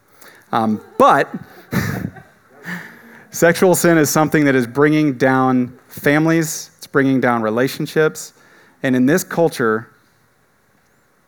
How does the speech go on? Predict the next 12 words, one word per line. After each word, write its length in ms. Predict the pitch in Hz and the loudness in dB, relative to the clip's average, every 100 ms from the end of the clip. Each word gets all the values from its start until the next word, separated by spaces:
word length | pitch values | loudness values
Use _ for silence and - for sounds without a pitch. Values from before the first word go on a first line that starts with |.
| _ _ _ _ _ _ _ | _ _ _ _ _ _ _
it's 160 | 139 120 | -6 -6
bringing 480 | - 135 139 135 131 | -4 0 2 2 -2
people 380 | - 120 120 110 | -4 -4 -2 -4
and 80 | |
drawing 260 | 107 110 104 | -4 -4 -4
people 260 | 107 104 98 | -8 -10 -8
further 280 | 107 101 | -8 -6
and 100 | 95 | -8
further 240 | - 104 98 | -8 -8 -6
away 200 | 92 90 | -6 -8
from 200 | - 90 | -8 -10
God 240 | 95 101 | -8 -8